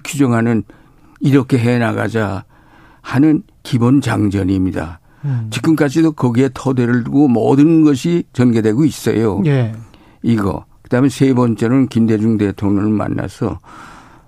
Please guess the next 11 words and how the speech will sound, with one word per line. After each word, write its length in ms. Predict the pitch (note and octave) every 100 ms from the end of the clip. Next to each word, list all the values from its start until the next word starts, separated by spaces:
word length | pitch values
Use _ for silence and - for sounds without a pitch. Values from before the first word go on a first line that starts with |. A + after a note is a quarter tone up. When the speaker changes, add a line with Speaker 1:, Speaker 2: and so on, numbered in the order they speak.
| -
Speaker 1:
역사적인 880 | G#2+ - A#2+ G2+ G2+ G2+ F#2+ G2+ C4
남북 520 | G#2 G2+ G#2+ G#2 -
정상회담을 800 | - G#2+ G#2 G#2 G2+ G2 F#2+ F#2+
성사시키고, 920 | F2 F#2+ F2+ F#2 - - F#2+ A2 F2 - - - -
육일오 300 | A#2+ C3 C3+
남북 400 | A2 G#2 A2 -
공동선언을 960 | G#2 G#2+ G#2 G#2 E2+ G2+ G#2 G#2 A2 - - - - _ _
채택함으로써, 1000 | - B2 B2 G#2+ G#2+ G2+ G#2 - A#2+ E2 D#2 _ - - - - - - _ -
남북 380 | G#2+ A2+ D3 E3
기본 300 | C#3 C3+ C3
합의서는 640 | A#2+ G#2+ C3 D#3+ E3+